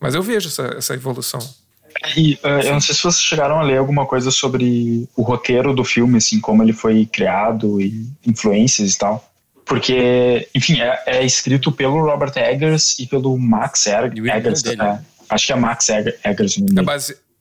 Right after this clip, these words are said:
Speaker 1: é baseado, livremente baseado numa história, né?
Speaker 2: É, então, tipo, ah, surgiu, na verdade, com uma ideia do irmão do Robert Eggers, que ele queria escrever uma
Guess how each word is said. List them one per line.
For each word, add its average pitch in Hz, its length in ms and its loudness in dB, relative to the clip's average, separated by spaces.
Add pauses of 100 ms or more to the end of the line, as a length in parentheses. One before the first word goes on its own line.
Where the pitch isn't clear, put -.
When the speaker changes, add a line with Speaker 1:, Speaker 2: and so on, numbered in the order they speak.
(200)
Speaker 1:
é 147 80 -4
baseado, 143 580 -4
livremente 151 400 -8
baseado 139 320 -6
numa 139 120 -10
história, 131 320 -6
né? 120 60 -10 (260)
Speaker 2:
É, 160 60 0
então, 156 380 0 (120)
tipo, 127 600 0 (100)
ah, 120 240 -2 (120)
surgiu, 131 640 0
na 196 100 6
verdade, 135 560 0
com - 120 -4
uma 143 160 2
ideia 123 440 2
do 117 160 2
irmão 135 380 2
do 104 320 2
Robert 107 260 0
Eggers, 107 600 0
que - 100 -2
ele 120 120 4
queria 123 220 0
escrever 127 320 0
uma 135 340 0